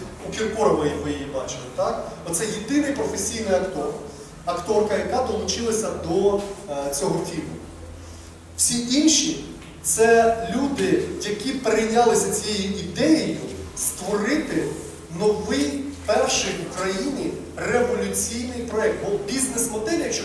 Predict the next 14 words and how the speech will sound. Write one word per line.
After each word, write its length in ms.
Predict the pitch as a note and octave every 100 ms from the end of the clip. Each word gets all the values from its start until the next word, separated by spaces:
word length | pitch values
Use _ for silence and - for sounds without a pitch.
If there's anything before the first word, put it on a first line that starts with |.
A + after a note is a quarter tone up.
| -
бізнес-мовою 640 | - - F#3 F#3+ F#3 D#3 C#3+
говорити, 380 | C#3 D3 D3+ - - - E3 -
яку 280 | F3 G3 G3
задіяли 440 | G#3 A3 A#3 A#3 G3
на 100 | F#3+
сьогоднішній 520 | G3+ A3 A3 - - G#3+
день 260 | A3 G#3+ G#3+ - -
ці 220 | - G#3+ A3
люди, 400 | D4+ E4+ - - - - -
вона 440 | - D4+ - - - - - - E3 E3+
ніде 220 | G#3+ C#4+
не 100 | C#4+
прописана. 540 | C4 - F#3 - F#3 G3 F#3 - - - - - -
Вона 480 | G3 B3+ C#4 C#4